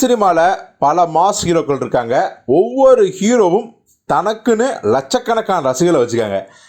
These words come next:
அந்த லட்சக்கணக்கான ரசிகர்கள் என்ன பண்றாங்கன்னா, தனக்கு பிடித்த ஹீரோவை பாராட்டுறது மட்டும் நிறுத்திக்கிட்டா பரவாயில்ல,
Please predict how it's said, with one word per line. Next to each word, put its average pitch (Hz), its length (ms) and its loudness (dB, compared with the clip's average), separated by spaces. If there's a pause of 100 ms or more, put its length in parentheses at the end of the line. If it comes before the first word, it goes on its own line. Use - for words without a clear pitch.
அந்த 196 220 0
லட்சக்கணக்கான 262 640 -2
ரசிகர்கள் 208 440 0
என்ன 196 200 -2
பண்றாங்கன்னா, 156 560 0 (360)
தனக்கு 233 420 -2
பிடித்த 262 400 0
ஹீரோவை 202 580 2 (160)
பாராட்டுறது 202 640 2
மட்டும் 170 380 0
நிறுத்திக்கிட்டா 180 440 0
பரவாயில்ல, 123 420 0